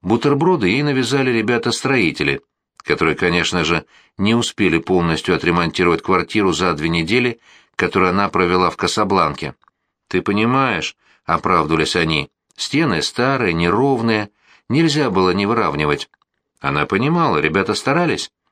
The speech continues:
Одну комнату они даже приспособили ей в качестве временного жилья.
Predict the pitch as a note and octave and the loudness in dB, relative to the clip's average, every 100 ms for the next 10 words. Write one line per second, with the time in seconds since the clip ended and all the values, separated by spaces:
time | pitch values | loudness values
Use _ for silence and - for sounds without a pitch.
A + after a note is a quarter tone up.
0 | _ - G#2+ E3 F3 F#3+ F#3+ B2+ - D2 | _ -4 -2 0 0 0 0 0 0 -4
1 | - _ _ - _ E2 A2+ A#2+ B2 A2 | -6 _ _ -20 _ -2 0 2 0 0
2 | A#2 G#2+ - A2 - B2+ A#2+ A#2 A#2 A#2 | -2 -2 0 0 0 0 0 0 0 0
3 | A2 G#2+ G#2 G#2 - A2+ G#2+ G#2+ G#2+ A2 | 0 -2 0 -4 -2 0 2 2 0 0
4 | A2+ A2 C3 B2+ D#2 C#2 | 0 0 0 0 -2 -4